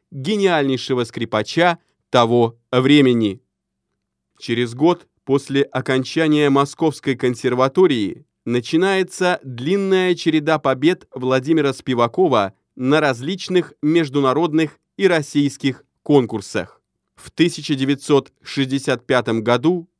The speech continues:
Владимир Теодорович становится победителем Парижского международного конкурса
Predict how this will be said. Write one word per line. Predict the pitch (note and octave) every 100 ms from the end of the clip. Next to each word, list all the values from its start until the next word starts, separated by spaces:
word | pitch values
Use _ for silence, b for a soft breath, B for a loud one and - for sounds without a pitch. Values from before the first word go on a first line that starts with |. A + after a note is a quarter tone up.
| A2+
Владимир | A2 A#2+ B2+ F3 F3+ D#3
Теодорович | C#3+ C3+ F3 F3+ B2 A2 - - _
становится | - - B2+ D3 F#3 F3 - F3 F3 -
победителем | - E3+ E3+ D#3 G3+ F#3 F3+ F#3 D3+
Парижского | - C3+ E3 E3+ - E3 E3 E3 - -
международного | C3+ D#3 C3 C3+ C3 E3 D3+ D#3 D#3
конкурса | D3+ F#3+ D#3+ C3 A2+ - A2 A2